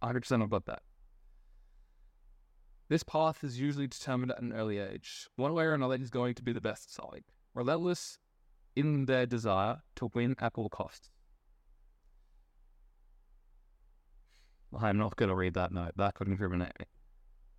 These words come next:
Actually, I'm gonna read it because saying that probably is gonna incriminate me more.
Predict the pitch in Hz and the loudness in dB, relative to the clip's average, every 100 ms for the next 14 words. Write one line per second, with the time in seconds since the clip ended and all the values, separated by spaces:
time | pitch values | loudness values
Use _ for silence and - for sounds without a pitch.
0 | - - 127 - 139 123 110 110 104 98 | -16 0 2 2 2 2 4 2 2 0
1 | - 95 - _ _ - - 131 123 110 | -4 -6 -8 _ _ -20 -2 2 4 2
2 | 101 - 107 104 104 101 98 110 104 98 | 0 0 0 2 0 0 -2 -2 -2 -2
3 | 98 101 - | 0 -2 -2